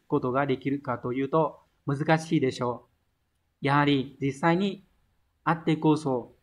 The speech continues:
本当の共感は生まれると思います。Dù không cần phải gặp mặt, chỉ cần qua điện thoại, thư hay là email thì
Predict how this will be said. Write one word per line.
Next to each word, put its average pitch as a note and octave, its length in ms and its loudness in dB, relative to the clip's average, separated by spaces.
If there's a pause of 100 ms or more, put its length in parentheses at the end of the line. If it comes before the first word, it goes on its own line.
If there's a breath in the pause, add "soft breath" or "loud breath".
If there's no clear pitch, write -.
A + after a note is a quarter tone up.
(400)
本 G3 260 0
当 D3+ 100 2
の D3 140 2
共 D3+ 220 2
感 C3 180 0
は C#3 260 0
生 C#3+ 80 -2
ま D3+ 140 2
れ D#3 100 2
る C3+ 180 2
と D3+ 120 0
思 C#3 340 -2
い C#3 40 0
ま D3+ 180 2
す。 - 160 -16 (2250)
Dù E3 220 8
không G3 220 2
cần D#3 180 6
phải B2+ 100 -2
gặp C3+ 100 4
mặt, D3 260 4 (1300)
chỉ D3+ 240 0
cần D#3 360 4
qua F3 380 10
điện E3 200 0
thoại, - 360 -2 (520)
thư G3 320 4 (100)
hay E3 80 2
là B2+ 320 -2
email E3 300 4 (560)
thì C#3 360 2